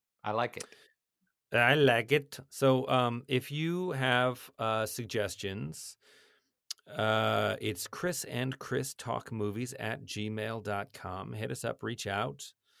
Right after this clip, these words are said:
Speaker 2: Um, and we will be doing Basic Instinct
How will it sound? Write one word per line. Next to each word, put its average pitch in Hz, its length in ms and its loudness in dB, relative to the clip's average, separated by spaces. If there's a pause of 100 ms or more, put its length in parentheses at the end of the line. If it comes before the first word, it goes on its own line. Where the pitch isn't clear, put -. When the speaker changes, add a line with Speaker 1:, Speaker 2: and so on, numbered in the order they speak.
(680)
Speaker 2:
Um, 110 520 6 (280)
and 110 480 0 (200)
we 113 800 -2 (420)
will 113 300 0
be 117 160 -2
doing 110 720 -2
Basic 139 500 0
Instinct 131 920 -6